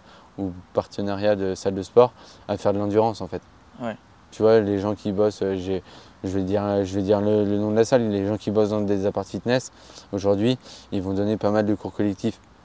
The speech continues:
Speaker 1: Tandis que des gens qui vont travailler, euh, plus dans des, dans des petites salles, au
Speaker 2: Mhm.
Speaker 1: school, tu vois,
Speaker 2: Mhm.
Speaker 1: euh, eux, ils peuvent se permettre de donner deux, trois cours collectifs dans la semaine, tu vois.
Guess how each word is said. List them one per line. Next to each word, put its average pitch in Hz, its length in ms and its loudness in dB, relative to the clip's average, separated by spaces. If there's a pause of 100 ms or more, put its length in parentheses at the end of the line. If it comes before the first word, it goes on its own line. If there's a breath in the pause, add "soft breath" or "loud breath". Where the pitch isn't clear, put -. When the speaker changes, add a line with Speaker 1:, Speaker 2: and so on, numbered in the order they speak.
(280 soft breath)
Speaker 1:
Tandis 101 260 -2
que 95 60 -6
des 104 100 0
gens 110 180 0
qui 104 140 -8
vont 101 140 -4
travailler, 107 580 2
euh, 98 120 2 (440 loud breath)
plus 107 160 -4
dans 104 160 -2
des, 101 260 2
dans 98 160 -4
des 98 200 -2
petites - 240 -14
salles, 127 260 4 (220)
au 104 80 -2
Speaker 2:
Mhm. 123 120 -4
Speaker 1:
school, 131 180 2
tu - 120 -10
vois, 110 220 6 (100)
Speaker 2:
Mhm. 123 300 -4
Speaker 1:
euh, 98 240 2
eux, 123 100 4
ils 110 80 2
peuvent 104 180 0
se 110 100 -2
permettre 107 360 2
de 104 80 2
donner 104 300 0
deux, 107 180 2
trois 110 220 -2
cours - 180 -10
collectifs 104 400 -2
dans 101 120 -4
la 101 120 -6
semaine, 104 320 -4
tu - 120 -14
vois. 87 120 -6